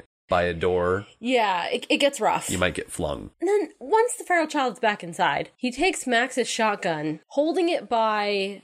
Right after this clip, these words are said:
Speaker 2: the barrel,
Speaker 1: Mm-hmm.
Speaker 2: and hammering Bear Claw's hand with the butt of the gun.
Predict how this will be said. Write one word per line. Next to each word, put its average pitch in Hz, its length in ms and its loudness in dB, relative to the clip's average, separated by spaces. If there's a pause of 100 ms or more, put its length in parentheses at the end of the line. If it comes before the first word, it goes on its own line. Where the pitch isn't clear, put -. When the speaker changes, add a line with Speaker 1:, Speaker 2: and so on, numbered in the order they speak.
Speaker 2:
the 170 180 -6
barrel, 170 680 2
Speaker 1:
Mm-hmm. 120 300 2 (200)
Speaker 2:
and 226 300 2 (540)
hammering 226 720 0 (120)
Bear 302 260 2
Claw's 240 720 0 (240)
hand 185 760 -2 (100)
with 285 280 4
the 226 360 0 (100)
butt 277 260 0
of 233 120 -2
the 233 80 2
gun. 185 400 -2